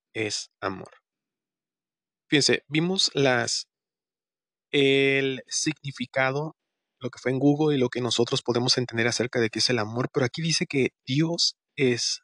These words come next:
amor. Así que cuando usábamos la definición o escuchamos el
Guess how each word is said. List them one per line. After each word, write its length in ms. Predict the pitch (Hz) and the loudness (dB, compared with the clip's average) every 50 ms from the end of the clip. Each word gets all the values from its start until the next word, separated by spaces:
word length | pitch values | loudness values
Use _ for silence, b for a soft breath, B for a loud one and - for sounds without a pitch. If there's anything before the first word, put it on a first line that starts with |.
| _ _ - | _ _ -8
amor. 360 | 117 113 101 87 - - - - _ _ _ _ _ _ _ _ _ _ _ _ _ _ _ _ _ _ _ _ _ _ _ B B B B B B B B B | -6 -6 -4 -6 -8 -12 -16 -20 _ _ _ _ _ _ _ _ _ _ _ _ _ _ _ _ _ _ _ _ _ _ _ B B B B B B B B B
Así 140 | - 139 | -2 0
que 100 | 131 - | 0 0
cuando 220 | - - 147 139 127 | 2 4 4 4 4
usábamos 500 | 117 - - 131 135 139 143 143 131 - | 4 4 4 4 4 2 2 0 -2 -2
la 100 | 131 123 | -4 -4
definición 1000 | 120 117 - - 139 131 123 120 - - 147 143 143 147 147 151 151 147 147 - | -4 -6 -8 -6 -4 -2 0 2 2 2 2 2 2 2 2 2 0 0 -2 -4
o 260 | - 123 120 104 - | -2 -2 0 0 0
escuchamos 640 | - - - - - - 135 123 123 127 127 120 - 113 | 0 -2 -2 0 0 0 2 2 2 0 0 0 2 2
el 260 | 117 113 107 90 | 2 2 0 -2